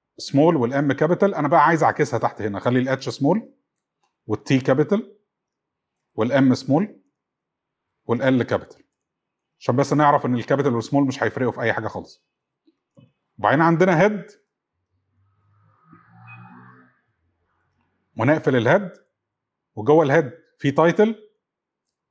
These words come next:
ونقفل التايتل، ونسميه مثلًا نيو بيج، دي صفحه جديده. وبعدين عندنا البادي،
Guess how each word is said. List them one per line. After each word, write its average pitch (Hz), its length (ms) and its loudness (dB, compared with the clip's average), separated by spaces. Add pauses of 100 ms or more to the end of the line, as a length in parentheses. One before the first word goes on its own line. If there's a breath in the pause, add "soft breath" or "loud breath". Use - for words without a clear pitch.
(2250)
ونقفل 131 420 -2
التايتل، 151 640 -2 (2500)
ونسميه 135 440 0
مثلًا 156 340 2
نيو 147 440 0 (560)
بيج، 113 380 -2 (680)
دي 110 120 -6
صفحه 131 320 0
جديده. 101 300 -8 (2000)
وبعدين 113 720 0
عندنا 110 360 -2
البادي، 143 600 -2